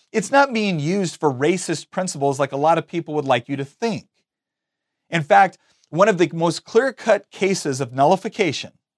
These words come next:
in the late twentieth and twenty-first century has been marijuana laws. Now, a lot of conservatives don't like the legalization of marijuana,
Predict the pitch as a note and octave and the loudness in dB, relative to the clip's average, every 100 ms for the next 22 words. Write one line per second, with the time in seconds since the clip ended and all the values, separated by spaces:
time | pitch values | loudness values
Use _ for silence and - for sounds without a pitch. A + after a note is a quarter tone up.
0 | _ _ _ _ _ _ _ _ _ E3 | _ _ _ _ _ _ _ _ _ 0
1 | D3+ D3 C#3 C3+ C3 B2 _ D3 D3+ G3+ | 0 2 0 -2 -6 -12 _ -2 0 0
2 | - F#3+ F#3 F#3 F3 C3 E3 E3+ F3 E3+ | -2 -4 -2 -2 -4 -10 -8 -8 -8 -8
3 | - C#3 - F#2 _ _ _ _ F#3 F#3+ | -8 -10 -10 -18 _ _ _ _ 0 2
4 | D3 D3+ F3 F3 _ G#2 A2+ B2 D#3 F3 | 2 0 0 -8 _ -8 2 4 4 6
5 | A#3+ A#3+ F3 B2+ - - - - _ _ | 6 6 4 2 2 -8 -20 -20 _ _
6 | _ _ _ _ _ D#3+ E3 D#3+ D#3 E3 | _ _ _ _ _ 2 2 4 2 6
7 | A3+ - G3 E3+ C4 B3+ F#3+ E3 A#2+ F#3 | 6 4 -4 -2 0 4 4 4 2 2
8 | G3+ F3+ G#3+ F#3+ F3+ F3 F#3 F3+ D3 D3+ | 4 2 2 0 -4 -4 -2 -2 -2 -2
9 | D3 E3 D3+ D3+ D#3+ A3+ G#3 F#2+ | -4 -8 -2 -2 0 0 -2 -6